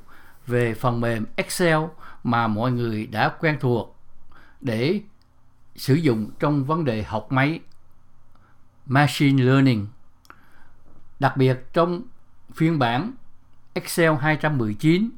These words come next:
có rất nhiều thành phần, nhiều khả năng có thể giúp cho việc học máy một cách đơn giản, và chúng tôi sẽ lần lượt trình bày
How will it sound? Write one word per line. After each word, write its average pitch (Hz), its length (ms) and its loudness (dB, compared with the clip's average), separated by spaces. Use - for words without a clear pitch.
có 165 140 2
rất 185 160 0
nhiều 123 420 0
thành 127 200 0
phần, 113 420 2
nhiều 117 280 0
khả 123 240 2
năng 160 320 2
có 175 140 0
thể 139 440 0
giúp 180 140 6
cho 143 140 -2
việc 117 240 -4
học - 260 -10
máy 151 220 -2
một 139 180 -6
cách - 220 -6
đơn 139 180 0
giản, 123 360 -2
và 117 200 -4
chúng 175 240 -4
tôi 147 240 -2
sẽ 165 200 -2
lần 120 240 0
lượt 110 240 -4
trình 117 200 0
bày 113 320 0